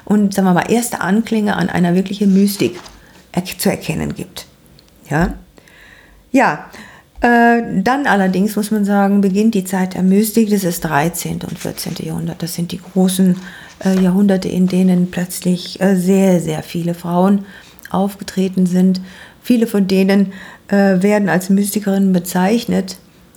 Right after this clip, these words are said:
Ähm, das sind dann Frauen, die innerhalb ihres Klosters, das Kloster von Helfta oder Zisterzienserkloster, es gab jetzt viele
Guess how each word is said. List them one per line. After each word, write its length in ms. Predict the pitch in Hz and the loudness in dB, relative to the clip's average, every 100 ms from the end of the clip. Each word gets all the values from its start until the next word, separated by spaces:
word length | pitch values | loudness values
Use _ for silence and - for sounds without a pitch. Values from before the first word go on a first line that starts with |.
| - | -6
Ähm, 840 | 185 185 190 180 185 185 - 180 185 | -2 0 0 0 0 -2 -4 -8 -8
das 400 | - 175 - - | -8 -8 -6 -6
sind 360 | - 214 214 - | 0 2 2 0
dann 340 | 170 175 180 | 0 2 2
Frauen, 640 | 175 - 185 196 208 202 190 | 0 -4 0 2 4 4 2
die 420 | 185 185 190 185 | 2 4 4 4
innerhalb 280 | 190 185 175 | 2 0 0
ihres 240 | 165 170 | -4 -6
Klosters, 800 | - 208 214 208 196 190 185 - | -4 0 0 0 0 0 -2 -8
das 100 | - | -10
Kloster 300 | - 175 - | -6 -4 -2
von 160 | 170 170 | -2 0
Helfta 800 | 170 196 190 - 180 175 175 170 | 2 2 2 0 0 2 2 0
oder 400 | - - - 160 | -2 -2 -4 -2
Zisterzienserkloster, 1080 | 175 - 185 - 190 180 175 - 185 185 | -4 -4 -4 0 2 2 0 0 0 0
es 140 | 160 - | -2 -4
gab 180 | 165 156 | -4 -4
jetzt 140 | 147 | -6
viele 300 | - 175 175 | -4 -2 -2